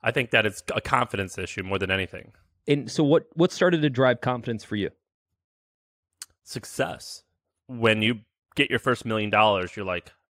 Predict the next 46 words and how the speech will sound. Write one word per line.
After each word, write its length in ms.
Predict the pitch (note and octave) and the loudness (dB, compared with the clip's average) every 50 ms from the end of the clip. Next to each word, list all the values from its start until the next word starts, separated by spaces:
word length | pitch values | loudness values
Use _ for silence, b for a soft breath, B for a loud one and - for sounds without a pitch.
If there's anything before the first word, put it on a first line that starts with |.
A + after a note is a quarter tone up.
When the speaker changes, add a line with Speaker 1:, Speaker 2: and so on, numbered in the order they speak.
| - | 2
Speaker 1:
"Oh 100 | A2+ A2+ | 2 2
my 160 | G#2+ G2 F#2 | 4 2 0
God, 300 | F2+ - A2 G#2+ G#2 G2 | 0 0 2 2 2 2
that's 180 | F2+ G2 G2 - | 0 -2 -4 -4
the 60 | - | -6
hardest 280 | G2+ G#2+ G#2 G2 F2+ - | -2 -2 -2 -2 -2 -4
thing 140 | G#2+ G2+ F#2+ | -6 -4 -2
ever." 200 | G2 F#2 F#2+ F2 | -2 -2 -4 -4
And 140 | - G2+ | -4 -4
then 100 | G#2+ A2 | -4 -2
you're 100 | G#2 F#2+ | -2 -2
like, 200 | F#2 F#2 F#2 - - _ _ _ _ _ _ _ _ _ _ | -2 -2 -4 -6 -12 _ _ _ _ _ _ _ _ _ _
"Damn, 240 | - C3 A#2 F#2 F2+ | -6 -4 -4 -4 -4
that 140 | G2+ A#2 A#2 | -4 -6 -6
ain't 160 | G2+ - - | -6 -8 -10
shit. 300 | - - - E3 F3+ F#2+ - - A#2+ | -12 -6 -4 -2 0 0 0 0 0
That 140 | A#2+ A#2+ A#2 | 2 2 2
ain't, 160 | G#2 G2+ - | 0 -2 -2
that 220 | G3 G3 A2 B2 | -2 -2 -2 -2
ain't 120 | A#2 - G2+ | -2 -2 -2
hard. 320 | G#2 G#2 G#2 G#2 G2+ - - - - - | 0 0 0 0 -2 -4 -6 -8 -8 -8
Speaker 2:
<laughs> 180 | - - - | -12 -14 -8
That's 240 | - F3+ F#3+ - - | -6 -6 -6 -6 -10
it. 120 | D#3+ - - | -14 -8 -4
Speaker 1:
That, 260 | A2+ B2+ - - C3 | -4 -4 -4 0 0
that 120 | C3 C#3+ | 2 2
ain't, 340 | D3 C#3 C3+ - - - B2 B2+ | 2 2 0 -4 -8 -10 -8 -8
that, 200 | C#3+ - - C3+ | -8 -8 -4 0
that 160 | C3+ D3+ F3+ F3 | 0 0 2 2
wasn't 180 | F3+ F3 E3+ | 0 0 2
that 160 | F3 E3+ E3 | 2 0 2
hard." 320 | D3+ F#3+ A#3+ B3+ B2 G2+ G2+ | 2 2 2 2 0 0 0
I 60 | A2+ | 0
mean, 160 | B2+ B2 B2 | 0 0 0
it 40 | B2 | 0
was 140 | A#2 A2+ - | -2 -6 -6
kinda 240 | - D#3+ G#3+ B3 A3+ | -6 -6 -4 -4 -6
hard, 300 | - A2+ G2+ G#2 A#2+ C3+ | -8 -8 -8 -6 -6 -6
but 60 | D3 | -4
it 20 | |
wasn't 240 | F3+ F#3+ D3 A#2+ A2+ | -4 -4 -4 -4 -4
that 180 | B2+ E3 G#3+ - | -4 -4 -4 -4
hard. 320 | - A2+ G#2 A2 C3 E3 | -6 -6 -6 -6 -6 -8
And 80 | D3+ C3 | -10 -10
you're 100 | C3+ A#2+ | -8 -6
like, 220 | A2 A2+ - _ | -6 -6 -8 _